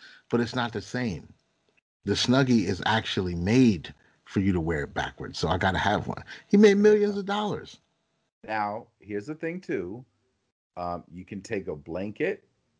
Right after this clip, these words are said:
Speaker 2: and just cut a hole in it and put your head through the hole. You
Speaker 1: No.
Speaker 2: basically have the same thing.
Speaker 1: Not good enough. Not good enough, 'cause I can't buy it, uh, from T V.
Speaker 2: Well, you <laughs>
Speaker 1: <laughs> I can't, I can't buy it from T V. That's worth thirty-nine ninety-nine,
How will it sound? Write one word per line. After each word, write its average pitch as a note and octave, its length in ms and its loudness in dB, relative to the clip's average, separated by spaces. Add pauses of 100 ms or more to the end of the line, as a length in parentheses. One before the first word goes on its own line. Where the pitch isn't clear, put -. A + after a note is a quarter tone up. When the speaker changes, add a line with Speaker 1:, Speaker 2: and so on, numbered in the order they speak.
(100)
Speaker 2:
and F2 140 -12
just E2+ 240 -12
cut F2+ 220 -6
a G2+ 60 -2
hole G#2+ 340 -2
in D2+ 100 -8
it C2 140 -18 (440)
and D#2 140 -16
put F2+ 220 -4
your F#2 140 -4
head F#2 260 -6
through F#2+ 120 -12
the G2 100 -4
hole. F2 340 -4 (300)
You F#2+ 100 -6
Speaker 1:
No. A#2 140 0
Speaker 2:
basically F2+ 500 -6
have E2 180 -4
the D#2+ 60 -18
same E2+ 320 -8
thing. D2 300 -10 (260)
Speaker 1:
Not G#2 200 -8
good A2 140 -2
enough. D2+ 360 -12 (880)
Not A2 160 -6
good E3 100 -4
enough, D#2+ 240 -8
'cause G#2+ 180 -4
I A2 80 -4
can't A#2+ 300 -2
buy A2+ 180 0
it, A2+ 180 -2
uh, G#2+ 140 -6 (120)
from G2+ 240 -8
T F#3 220 -4
V. - 240 -10 (760)
Speaker 2:
Well, A#2+ 140 2
you A#2+ 220 -2 (200)
<laughs> C#3+ 100 0 (220)
Speaker 1:
<laughs> B2+ 360 -2
I C3+ 80 4
can't, - 260 -4 (240)
I C#3 100 0
can't D3 260 -2
buy C#3+ 180 -4
it C#3 80 -4
from B2+ 120 -8
T E3+ 180 -6
V. G#2 120 -6
That's C#3 260 -4
worth C3+ 300 0
thirty-nine A#2 640 0
ninety-nine, G#2 720 -6